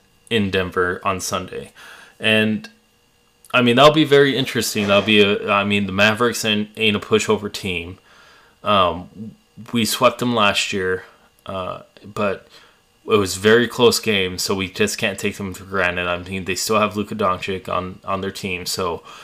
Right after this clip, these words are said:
but it, I think this will be a very good test on our streak, especially if we can go three and out, to really have people say, "Hey, you know, maybe this team has got it," or whatnot. So, anyways, so thanks for listening to the podcast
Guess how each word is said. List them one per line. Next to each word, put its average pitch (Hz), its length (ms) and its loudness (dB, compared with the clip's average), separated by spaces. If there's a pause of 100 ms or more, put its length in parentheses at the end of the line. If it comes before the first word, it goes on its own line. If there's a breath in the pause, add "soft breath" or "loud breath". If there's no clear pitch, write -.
(1000 loud breath)
but 127 260 0
it, 147 340 -6
I 120 80 2
think 147 220 2
this 151 160 2
will 135 80 2
be 120 140 6
a 110 40 6
very 113 300 8
good 104 320 0
test - 340 -2
on 104 160 -2
our 95 140 0
streak, 101 560 -2
especially 104 480 -2
if 98 100 -6
we 98 100 -8
can 95 120 -10
go 92 140 0
three 98 220 -2
and 95 80 -2
out, 92 320 0
to 95 120 -8
really 95 360 -2
have 95 260 -6
people 92 520 -10 (280 loud breath)
say, 90 240 -4
"Hey, 101 300 2
you 101 200 -6
know, 92 220 -6
maybe 95 260 -6
this 95 220 -12
team 98 180 -6
has 90 220 -10
got 95 360 2
it," 90 200 -8
or 92 180 -4
whatnot. - 500 -8 (460 loud breath)
So, 98 440 0 (520 soft breath)
anyways, 113 640 4
so 113 240 6
thanks 139 280 2
for 139 100 4
listening 127 380 2
to 104 120 -4
the - 80 -10
podcast 123 840 0